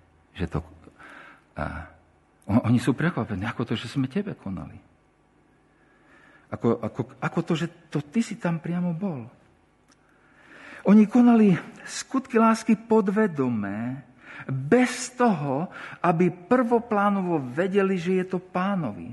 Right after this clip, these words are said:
Bez toho, aby sa báli súdu. Bez toho, že by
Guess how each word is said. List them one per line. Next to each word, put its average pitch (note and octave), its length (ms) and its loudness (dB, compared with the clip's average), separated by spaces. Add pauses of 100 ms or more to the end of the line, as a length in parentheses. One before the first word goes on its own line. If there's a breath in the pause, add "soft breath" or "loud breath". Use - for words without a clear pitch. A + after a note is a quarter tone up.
(440 loud breath)
Bez C4 320 4
toho, A#3+ 160 6
aby G#3 160 4
sa G#3 160 2
báli G3+ 400 2
súdu. D3 480 0 (240 loud breath)
Bez F#3+ 400 2
toho, A3+ 240 6
že F#3+ 160 2
by G3+ 80 0